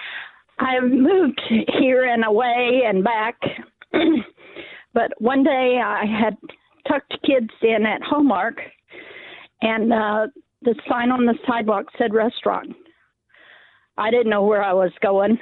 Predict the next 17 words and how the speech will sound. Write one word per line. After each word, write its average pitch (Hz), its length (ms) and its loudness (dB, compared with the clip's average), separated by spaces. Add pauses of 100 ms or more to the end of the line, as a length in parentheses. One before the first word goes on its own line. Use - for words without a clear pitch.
(380)
I 214 80 0
didn't 214 320 0
live 233 280 2
here 180 200 2
at 180 160 -2
that 196 160 0 (100)
time. 214 320 -2 (1500)
And 214 240 2 (280)
me 262 320 4
and 233 160 -2
a 220 40 0 (100)
four-year-old 233 720 2 (320)
wandered 226 400 2
into 220 420 2
the 202 300 2
American 202 580 0
restaurant 185 640 -2